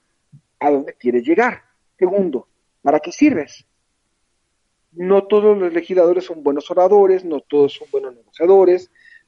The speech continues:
no todos son técnicos, y ahí es, y ahí hablamos de que cada uno de los legisladores va a hacer, cumplir diferentes papeles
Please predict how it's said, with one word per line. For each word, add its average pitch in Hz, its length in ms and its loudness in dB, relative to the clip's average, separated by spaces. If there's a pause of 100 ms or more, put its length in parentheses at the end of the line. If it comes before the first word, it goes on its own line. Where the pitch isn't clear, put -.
no 170 160 0
todos 165 320 2
son 160 260 -6
técnicos, 180 720 -4 (680)
y 190 140 0
ahí 202 220 0
es, 240 200 -8
y 170 120 2
ahí 185 160 4
hablamos 190 420 -2
de 190 320 0 (440)
que - 140 -2
cada 202 180 4
uno 208 220 0
de 214 60 0
los 214 80 -8
legisladores 196 540 0
va 156 160 -2
a 151 40 -2
hacer, 170 240 -2 (200)
cumplir 156 300 -6
diferentes 127 560 -4
papeles 190 800 -4